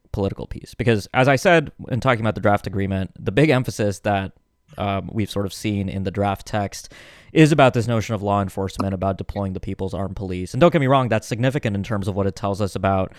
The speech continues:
the kinds of steps that China is willing to take to protect overseas Chinese investment and businesses.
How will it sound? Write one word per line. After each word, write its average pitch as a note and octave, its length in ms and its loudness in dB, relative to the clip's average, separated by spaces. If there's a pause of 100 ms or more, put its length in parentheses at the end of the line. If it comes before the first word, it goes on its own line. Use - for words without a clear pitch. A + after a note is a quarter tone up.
(360)
the G#2+ 100 0
kinds A2 360 2
of G2+ 80 -2
steps - 320 -2
that G#2 100 -2
China G#2 320 0
is F#2+ 100 0
willing G2+ 280 2
to G2 80 -8
take - 540 0
to - 100 -6
protect - 520 -4
overseas G2+ 460 -2
Chinese G2 400 -6
investment G2 640 -4
and F#2+ 160 -8
businesses. F#2+ 680 -6